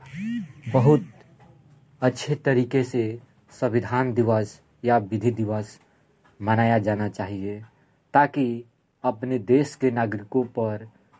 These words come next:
गर्व होना चाहिए कि इसमें एक आम नागरिक होने के साथ-साथ एक जिम्मेदार नागरिक,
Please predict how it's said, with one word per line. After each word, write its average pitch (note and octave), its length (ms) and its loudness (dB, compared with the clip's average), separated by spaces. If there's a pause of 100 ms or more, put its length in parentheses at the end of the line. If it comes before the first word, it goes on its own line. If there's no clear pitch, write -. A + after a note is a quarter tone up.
(880)
गर्व D3 300 2
होना B2 280 -6
चाहिए A2 580 -4 (460)
कि C#3 160 2
इसमें D#3 320 0
एक C#3+ 400 0 (460)
आम C#3+ 220 0
नागरिक B2 520 0
होने B2+ 320 -4
के B2+ 160 -2
साथ-साथ A#2+ 640 -2
एक C3 200 -2
जिम्मेदार A#2 520 0
नागरिक, A2 640 -4